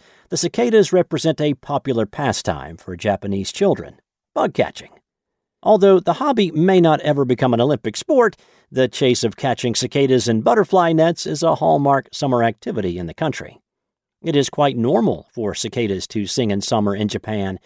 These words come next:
and when there are noisy cicadas like this, I feel that summer is here, local resident Kazuya Osawa told Rupley. "It's a common sight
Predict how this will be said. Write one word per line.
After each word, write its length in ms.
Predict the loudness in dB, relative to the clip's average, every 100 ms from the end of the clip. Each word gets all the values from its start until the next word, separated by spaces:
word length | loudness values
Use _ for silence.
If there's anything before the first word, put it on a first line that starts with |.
| -20 -20 _ _
and 300 | -2 -2 -2
when 220 | 0 2
there 200 | 4 2
are 240 | 4 2 2
noisy 440 | 2 2 2 0
cicadas 440 | -4 -2 0 2 2
like 260 | 0 0
this, 360 | 0 0 -2 -6
I 200 | -4 -4
feel 200 | 2 2
that 140 | 2 -2
summer 320 | -2 2 2
is 140 | 0
here, 440 | -2 -2 -4 -8 _ _ _ _ -2
local 400 | -2 0 0 2
resident 440 | 2 2 -2 -4 _
Kazuya 540 | -10 -4 -2 0 -2
Osawa 640 | -2 -6 0 2 0 -4 -10 _
told 240 | -2 0
Rupley. 500 | 0 -4 -6 -16 -20 _ _ _ _
"It's 200 | -14 -4
a 80 | -4
common 420 | 0 0 2 2
sight 440 | 2 2 2 -2